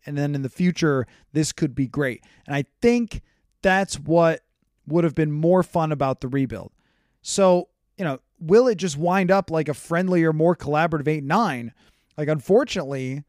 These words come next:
the odds would say yes. And, and this is why I always defer to Vegas, because that's not just me guessing.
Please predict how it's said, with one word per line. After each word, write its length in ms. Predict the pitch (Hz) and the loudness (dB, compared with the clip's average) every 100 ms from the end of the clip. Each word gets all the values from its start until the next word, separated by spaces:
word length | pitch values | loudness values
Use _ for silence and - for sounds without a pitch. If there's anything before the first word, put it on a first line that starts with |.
| _ _ | _ _
the 120 | - 123 | -12 -6
odds 320 | 175 247 214 | 0 2 2
would 140 | 165 139 | -4 -2
say 160 | 170 | -2
yes. 320 | 151 233 226 - | 2 2 0 -4
And, 140 | 165 165 | -10 -10
and 160 | 170 170 | -6 -2
this 160 | 220 240 | -2 -2
is 80 | |
why 240 | 185 180 165 | 0 2 2
I 20 | |
always 240 | 170 185 | 2 2
defer 380 | - 165 - 175 | 0 -6 -2 -2
to 120 | - | -2
Vegas, 520 | 139 165 262 151 110 - _ - | -4 0 0 -2 -12 -16 _ -6
because 220 | 165 175 | -2 0
that's 180 | 214 240 | 0 0
not 100 | 269 | 0
just 160 | 208 175 | -2 -4
me 120 | 165 | -4
guessing. 580 | 123 240 - 143 85 | 2 2 2 -8 -10